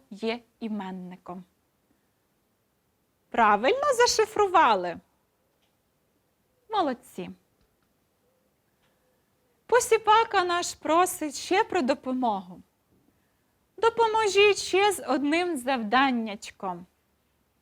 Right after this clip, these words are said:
Потрібно виписати з тексту числівники, визначити відмінки в них. Прочитаємо спочатку. Посіпаки —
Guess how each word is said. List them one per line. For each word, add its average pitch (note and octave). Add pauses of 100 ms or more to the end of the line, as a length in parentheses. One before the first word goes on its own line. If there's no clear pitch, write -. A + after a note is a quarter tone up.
(840)
Потрібно G#4
виписати D#4
з -
тексту F4 (160)
числівники, A#3+ (600)
визначити F#4 (220)
відмінки B3+ (200)
в F#3+
них. - (1800)
Прочитаємо A3
спочатку. - (1400)
Посіпаки — D#4+